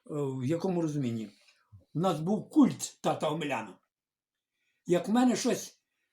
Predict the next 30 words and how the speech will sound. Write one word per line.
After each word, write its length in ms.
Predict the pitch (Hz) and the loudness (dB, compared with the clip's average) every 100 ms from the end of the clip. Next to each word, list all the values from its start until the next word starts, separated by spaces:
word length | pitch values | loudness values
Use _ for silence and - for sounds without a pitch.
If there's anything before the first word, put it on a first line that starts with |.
| _ | _
не 160 | 170 180 | 2 2
виходило, 720 | 180 160 170 294 339 185 127 | 2 -2 2 4 4 2 -2
або 180 | 156 156 | -4 -4
щось 240 | - 196 220 | -4 -4 -4
я 60 | |
зробив 280 | 202 202 196 | -4 -4 -4
не 100 | 190 | -4
так, 260 | - - - _ _ | 0 -2 -4 _ _
він 120 | 247 | 4
казав 260 | 247 226 220 | 6 4 2
два 120 | 202 | -2
слова: 400 | 190 180 135 123 _ _ | -2 -4 -4 -8 _ _
«Любку, 540 | 156 151 - 220 120 - _ _ _ _ | -2 -2 -2 -4 -4 -10 _ _ _ _
тато 340 | - 131 143 160 | -4 -4 -4 -6
так 260 | 139 120 | -4 -4
би 120 | 120 | -4
не 120 | 143 135 | -4 -4
зробив. 460 | 151 127 117 110 | -4 -4 -4 -6
А 80 | - | -4
як?» 260 | 151 117 - - _ _ _ _ - | -2 -2 -6 -16 _ _ _ _ -16
«Подумай, 640 | 175 156 120 107 113 120 _ _ | -10 -8 -8 -10 -14 -16 _ _
ти 100 | - | -10
його 260 | 147 131 226 | -6 -6 -8
син, 420 | - 139 117 - _ _ _ | -10 -10 -10 -10 _ _ _
думай». 680 | 151 190 180 156 143 160 170 _ _ _ _ _ _ _ _ _ | -6 -4 -2 -4 -6 -10 -16 _ _ _ _ _ _ _ _ _
От. 320 | 123 113 - _ _ - - _ _ _ - | -4 -4 -8 _ _ -20 -20 _ _ _ -6
Е, 680 | 139 127 123 120 117 113 - _ _ | -2 0 2 4 4 2 -6 _ _
його 320 | 151 175 170 | 0 4 4
дружина 440 | 147 147 139 220 214 | 2 0 2 2 2
перша 480 | 170 131 135 - | 0 -4 -6 -8